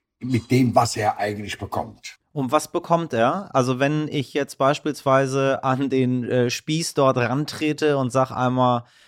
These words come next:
Speaker 2: äh, Döner, dann fragt er mich ja meistens, was möchten Sie haben? Ähm, je nachdem, wo ich bin, äh, Hühnchen oder Kalb oder Lamm. Und dann nehme ich das, was ich gerne möchte. Aber das bekomme ich nicht.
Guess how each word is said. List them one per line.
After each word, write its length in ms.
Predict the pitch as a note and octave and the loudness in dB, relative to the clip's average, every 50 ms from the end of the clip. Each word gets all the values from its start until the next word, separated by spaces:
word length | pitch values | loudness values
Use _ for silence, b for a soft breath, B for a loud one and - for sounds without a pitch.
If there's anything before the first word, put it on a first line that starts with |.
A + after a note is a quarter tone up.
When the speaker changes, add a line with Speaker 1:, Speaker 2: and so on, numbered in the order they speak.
| b b b - | b b b -2
Speaker 2:
äh, 180 | A#2+ A#2 A#2 | 0 0 0
Döner, 380 | A2+ A2 C3 C3+ D3 E3 E3+ D#3+ | 0 2 2 2 4 2 2 2
dann 140 | C#3+ C3 B2+ | 2 0 -2
fragt 280 | - - C3+ C#3 - | 0 0 0 0 0
er 60 | - C3+ | -2 -4
mich 160 | C3 B2 - | -4 -2 -2
ja 80 | B2+ | -2
meistens, 460 | A#2 A#2+ A#2+ C3 - - C#3 A#2+ - - | 0 0 0 0 -2 -4 -8 -6 -6 -6
was 140 | B2 - | -6 -2
möchten 320 | - B2+ B2+ B2 - C#3 B2 | -2 -2 -2 -2 -2 -4 -4
Sie 180 | A2+ B2 A#2+ | -2 -2 -2
haben? 480 | A2+ A2+ A#2 A#2+ C3 C#3+ D3 D3+ D3+ D3 C3 | 0 0 0 0 0 0 -2 -4 -4 -4 -2
Ähm, 500 | A#2 A#2 A#2 A2+ A2+ A2 A2+ A2 G#2+ - | 0 2 2 2 2 0 -2 -4 -6 -8
je 160 | - A2+ A#2+ | -6 -4 -2
nachdem, 340 | A#2+ A#2+ A#2 - B2 A#2 A2+ A2 | 0 -2 -2 -2 -2 -2 0 0
wo 100 | A2+ G#2+ | -2 -2
ich 140 | G#2 - | -2 -2
bin, 300 | - B2 C3+ D3 D3+ C#3+ | -2 -2 0 0 -2 -4
äh, 200 | - A#2 A2+ A2 | -2 -2 -2 -2
Hühnchen 400 | A2 A#2+ C3 C#3 B2+ - B2+ A#2 | 0 0 -2 -2 -2 -2 -2 -2
oder 180 | A2 G#2 G#2 G2+ | -2 -2 -2 -4
Kalb 420 | - - - A#2+ C3 D3 D#3 - | -4 -2 0 0 2 0 0 0
oder 180 | B2+ A2+ G#2+ G2+ | 0 0 2 2
Lamm. 440 | G2+ G2+ G2+ G#2 B2 D#3 F#3+ G3 F#3+ b b b b b b b b _ _ | 0 0 -2 -2 -2 -2 -4 -6 -8 b b b b b b b b _ _
Und 120 | - G#2 G#2 | -8 -4 -2
dann 480 | A2 A#2 A#2+ A#2+ A#2 A#2 - - - - - - - C#3 | -2 -2 -2 -4 -6 -8 -12 -14 -16 -18 -20 -20 -18 -10
nehme 280 | C3+ C3+ B2+ C3 C#3 | -4 -2 0 0 -2
ich 80 | C#3 - | -2 -2
das, 180 | C#3+ C3 - | -4 -4 -2
was 140 | - C#3+ C#3 | -4 -6 -6
ich 100 | C#3+ C#3 | -6 -6
gerne 220 | - D3 D3 D3+ D3 | -4 -4 -4 -2 -2
möchte. 520 | D3+ C#3 A#2 - - F#2 F2 E2+ F#2+ G#2+ - | -4 -4 -4 -4 -4 -4 -4 -4 -6 -10 -8
Aber 200 | - A2+ A2 A#2+ | -6 -4 -2 -2
das 140 | A#2 B2 - | -2 -2 -2
bekomme 280 | - C#3+ D3+ D3+ B2 F#2+ | -2 -2 0 0 0 0
ich 80 | E2+ | -2
nicht. 280 | F#2+ F2 E2 - - | -6 -8 -10 -12 -16